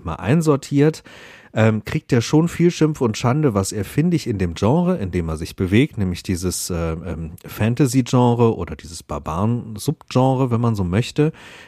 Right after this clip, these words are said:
dann bewegt er sich da schon klar im oberen Drittel der Qualitätsstufe, weil der einfach so viele Qualitäten mitbringt, dass das ein wirklich guter und starker Film ist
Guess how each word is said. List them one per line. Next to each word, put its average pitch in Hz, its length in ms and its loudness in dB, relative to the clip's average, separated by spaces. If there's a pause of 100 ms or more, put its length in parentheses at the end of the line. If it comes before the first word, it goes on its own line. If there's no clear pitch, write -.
dann 92 140 -4
bewegt 98 360 0
er 113 80 2
sich 101 180 -8
da 85 140 -6
schon 139 300 -4
klar 120 280 0
im 87 100 -6
oberen 95 380 -2
Drittel 98 280 0
der 85 100 -2
Qualitätsstufe, 85 880 -4
weil 82 120 -4
der 82 160 -6
einfach 92 260 -4
so 120 160 -2
viele 95 240 -4
Qualitäten 85 640 -6
mitbringt, 92 400 -4
dass - 120 -10
das - 180 -14
ein 104 200 -12
wirklich 110 340 0
guter 107 340 -4
und 82 140 -8
starker 82 380 -6
Film 101 320 -2
ist 95 220 -6